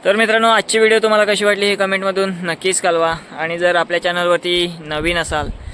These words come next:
तर आताच आपल्या चॅनलला सबस्क्राईब करा आणि मित्रांनो, तुम्हाला व्हिडिओ आवडली तर व्हिडिओ नक्की शेअर करा,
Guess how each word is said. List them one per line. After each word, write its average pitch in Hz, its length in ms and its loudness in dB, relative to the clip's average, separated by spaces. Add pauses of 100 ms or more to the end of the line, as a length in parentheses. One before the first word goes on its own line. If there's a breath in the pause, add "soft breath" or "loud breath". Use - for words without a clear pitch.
(260 loud breath)
तर 156 120 0
आताच 165 280 0
आपल्या 170 260 0
चॅनलला 165 380 -2
सबस्क्राईब 175 440 -2
करा 180 200 0
आणि 180 140 0
मित्रांनो, 185 340 0
तुम्हाला 202 220 2
व्हिडिओ 196 280 4
आवडली 185 460 4 (100)
तर 170 100 2
व्हिडिओ 180 280 0
नक्की 190 320 -4
शेअर 190 240 2
करा, 190 280 0